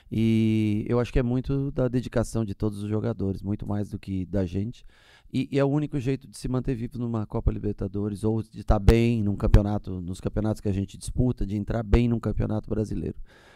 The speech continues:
Então, assim, legal a vibração, por exemplo, do Jean Lucas hoje, né, salvando, dando carrinho, todos marcando. O Lute é um caso à parte, porque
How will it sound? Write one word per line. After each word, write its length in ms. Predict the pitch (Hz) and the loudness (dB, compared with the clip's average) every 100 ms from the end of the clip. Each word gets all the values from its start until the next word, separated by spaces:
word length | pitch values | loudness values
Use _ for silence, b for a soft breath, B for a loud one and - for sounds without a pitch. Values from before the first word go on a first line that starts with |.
| B | B
Então, 160 | 120 117 | 2 2
assim, 200 | - 104 | 0 -2
legal 320 | 104 110 120 | -2 -2 -2
a 60 | |
vibração, 640 | 101 101 107 95 104 107 110 | 0 2 2 2 -2 -2 0
por 160 | 104 | -2
exemplo, 240 | 95 104 - | -2 -6 -8
do 80 | 98 | -8
Jean 160 | 95 | -4
Lucas 460 | 95 110 113 95 87 | -2 -2 -4 -6 -6
hoje, 340 | 104 101 92 | -6 -6 -8
né, 160 | 92 101 | -8 -8
salvando, 460 | - 80 98 110 | -10 -8 -6 -6
dando 180 | 90 95 | -6 -10
carrinho, 480 | - 85 104 110 104 B B B B | -10 -10 -8 -8 -8 B B B B
todos 440 | - 123 104 - - | 4 4 4 -2 -2
marcando. 800 | 113 113 104 110 110 120 117 104 | 4 4 4 4 4 2 0 -2
O 80 | 131 | -2
Lute 360 | 127 135 - | 0 0 0
é 40 | 123 | 0
um 120 | 107 | 0
caso 400 | 113 113 101 104 | -4 -6 -6 -6
à 80 | 98 | -4
parte, 440 | 110 110 127 - | -2 -2 -2 -6
porque 540 | - - 101 95 92 | -14 -12 -10 -8 -10